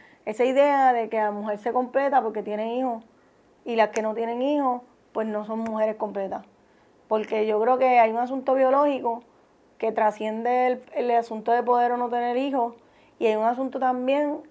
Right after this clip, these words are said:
construccionista, de, ¿verdad? Construcción social de género y la construcción social de la realidad,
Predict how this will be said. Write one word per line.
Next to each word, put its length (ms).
construccionista, 1080
de, 180
¿verdad? 320
Construcción 440
social 380
de 60
género 420
y 60
la 80
construcción 400
social 300
de 60
la 100
realidad, 440